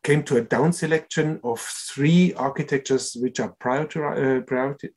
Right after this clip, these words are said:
prioritized now for preliminary design. So to go a bit further, deeper into preliminary design with three different goals, as you can see there. There's one on the left side, uh, carbon neutral, which means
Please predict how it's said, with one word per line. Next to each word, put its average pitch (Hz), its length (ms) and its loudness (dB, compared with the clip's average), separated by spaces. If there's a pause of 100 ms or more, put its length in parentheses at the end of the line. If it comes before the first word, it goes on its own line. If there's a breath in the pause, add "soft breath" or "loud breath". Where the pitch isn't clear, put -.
(100)
prioritized 139 720 0
now 135 140 2
for 123 160 -4
preliminary 151 560 0
design. 143 340 0
So 120 140 -6
to - 140 -10
go 120 120 -4
a 113 60 -4
bit 135 260 -4
further, 151 480 4 (480 loud breath)
deeper 165 320 4
into 131 300 0
preliminary 143 580 0
design 131 480 2 (480 loud breath)
with - 220 -4
three 196 180 8
different 165 440 2
goals, 170 280 4
as 160 160 -2
you 165 60 -6
can 160 200 -2
see 165 200 -4
there. 160 320 4 (320 soft breath)
There's 127 180 4
one 165 180 6
on 156 80 4
the 143 100 2
left 156 280 0
side, 165 320 2 (240)
uh, 131 460 2 (580)
carbon 123 640 2
neutral, 175 420 4 (380)
which - 180 -10
means 170 540 2